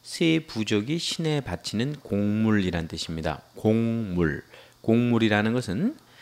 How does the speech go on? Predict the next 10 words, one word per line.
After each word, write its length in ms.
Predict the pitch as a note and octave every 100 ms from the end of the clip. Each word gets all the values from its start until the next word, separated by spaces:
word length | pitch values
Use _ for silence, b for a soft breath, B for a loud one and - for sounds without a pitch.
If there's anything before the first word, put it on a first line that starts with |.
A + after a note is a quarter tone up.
| B
신에게 460 | B - E3+ D3+ D3
바치는 600 | B2 F#2 - F2 F#2+ D#3
제사 360 | - F#2+ F#2+ G2+
물건을 560 | F#2+ E2+ F2+ B2+ D#3 -
공물이라고 1000 | - G2 G2+ G2 F2+ D#2+ D#2+ D#2 D2+ E2+
하고요. 460 | E2 G2 E2 C#3+ F3 B B
이 120 | - C#3
공물을 600 | - F#2+ F#2+ G2 E3 G#3 B B
tribute라고 1080 | - - B2 A2+ A2 G#2+ G2 F#2+ - E2 D#2+
한답니다. 760 | E2+ - A#2 E2+ D2+ D2+ C2